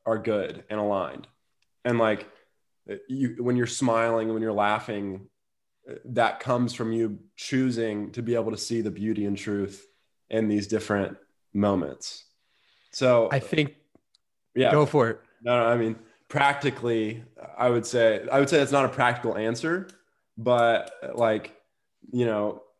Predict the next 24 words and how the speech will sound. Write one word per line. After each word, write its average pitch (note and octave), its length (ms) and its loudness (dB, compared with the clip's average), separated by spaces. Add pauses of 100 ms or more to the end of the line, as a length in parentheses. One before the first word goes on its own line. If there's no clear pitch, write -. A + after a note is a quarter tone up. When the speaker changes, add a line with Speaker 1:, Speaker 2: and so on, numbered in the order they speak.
(160)
Speaker 1:
exercising G#2+ 760 0
obviously A2 580 2
makes G2+ 260 -4
me G#2+ 60 -4
better. G2 480 0
I G2+ 220 -2
don't A#2 440 0
often, A2 640 -2 (120)
I, A2 200 -2
I A#2+ 80 4
don't B2 180 4
have B2 140 2
the A#2+ 60 0
best A2+ 220 2
habits A#2+ 360 2
with G#2 160 -6
that. G2 320 -2 (180)
And A2 380 -2
that's A2 240 -2
why A2 360 4
I'm, A2 380 -6
I'm A#2 140 2
doing A#2+ 220 2
a A2+ 160 4